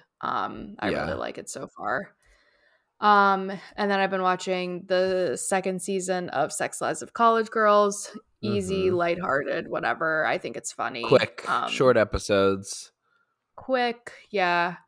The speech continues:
Speaker 1: Um, I really just hate the Chalamet girl. She's so cringe.
Speaker 2: Oh my God. Okay,
Speaker 1: She's
Speaker 2: I
Speaker 1: so
Speaker 2: have
Speaker 1: cringe.
Speaker 2: to, I wanna talk about something controversial. Uh, women, women and their sizes.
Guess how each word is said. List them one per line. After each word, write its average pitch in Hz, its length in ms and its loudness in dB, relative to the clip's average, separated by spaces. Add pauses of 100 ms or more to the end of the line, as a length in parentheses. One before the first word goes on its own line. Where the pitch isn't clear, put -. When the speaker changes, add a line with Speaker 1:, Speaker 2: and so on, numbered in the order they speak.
(480)
Speaker 1:
Um, 151 640 0
I 190 120 0
really 185 360 -2
just - 240 -10
hate - 280 -8
the 170 80 -6
Chalamet 110 580 -6
girl. - 220 -4
She's - 300 -12
so - 380 -8
cringe. 123 580 -10
Speaker 2:
Oh 117 580 8
my 101 340 2
God. 92 640 2 (480)
Okay, 110 480 4
Speaker 1:
She's - 100 -8
Speaker 2:
I 117 140 6
Speaker 1:
so - 0 -
Speaker 2:
have 147 240 4
Speaker 1:
cringe. - 480 -2
Speaker 2:
to, 120 100 4
I - 40 2
wanna 156 240 4
talk 117 260 2
about 98 280 4
something 90 400 -2
controversial. 85 1120 -2 (440)
Uh, 82 320 0 (140)
women, 98 760 -2
women 117 380 2
and 95 160 -2
their 92 120 -2
sizes. 78 880 -4